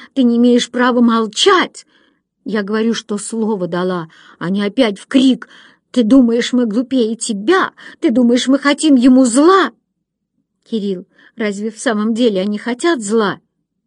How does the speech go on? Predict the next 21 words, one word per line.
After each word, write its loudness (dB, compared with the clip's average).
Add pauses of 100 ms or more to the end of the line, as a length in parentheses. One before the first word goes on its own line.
(440)
«Нет, -6
ну -14
что -2
ты», — -12
сказал -12
Кирилл. -10 (1500)
«Я -8
сама -10
не 0
помню, -2
как -6
было. 0 (880)
Миллион 0
слов, -2 (560)
целая 2
лавина. 2 (800)
И -8
ещё -2
обещали -2
всё -6
время. -4